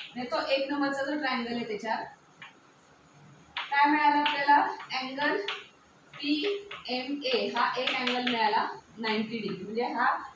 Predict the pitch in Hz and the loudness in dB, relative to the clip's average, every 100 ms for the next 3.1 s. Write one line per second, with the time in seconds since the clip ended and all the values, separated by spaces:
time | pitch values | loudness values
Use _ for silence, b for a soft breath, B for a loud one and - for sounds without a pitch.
0 | - 240 240 247 277 262 240 254 254 - | -8 0 0 2 0 2 0 2 2 2
1 | 277 277 262 - 233 233 214 165 175 196 | 0 -2 -2 0 0 0 0 -2 -2 0
2 | 240 254 262 254 247 247 233 202 202 - | 2 4 2 2 0 2 0 0 -2 -4
3 | - | -6